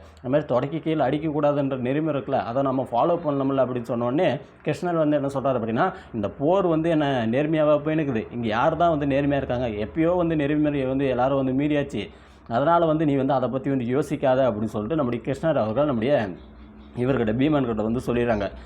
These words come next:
So இப்படி இருக்கும்போது அந்த இடத்துல நம்முடைய இவரு யாரு,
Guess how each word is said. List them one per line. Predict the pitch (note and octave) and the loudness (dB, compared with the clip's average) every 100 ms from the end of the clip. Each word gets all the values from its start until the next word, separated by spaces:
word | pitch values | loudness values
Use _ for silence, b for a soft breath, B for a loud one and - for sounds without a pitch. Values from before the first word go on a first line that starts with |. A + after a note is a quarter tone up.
| B B | B B
So | E3 | 2
இப்படி | D3 - A3 G3 | 2 2 0 2
இருக்கும்போது | C#3 B2+ C3+ G3 | 0 0 2 2
அந்த | B2+ D#3+ F3+ F3 | 2 2 2 2
இடத்துல | F3 F#3 | 2 0
நம்முடைய | F3 C3+ C#3 F3+ C#3+ | 2 2 2 2 2
இவரு | C3 E3 D#3+ | 2 2 2
யாரு, | B2+ C3 | 2 2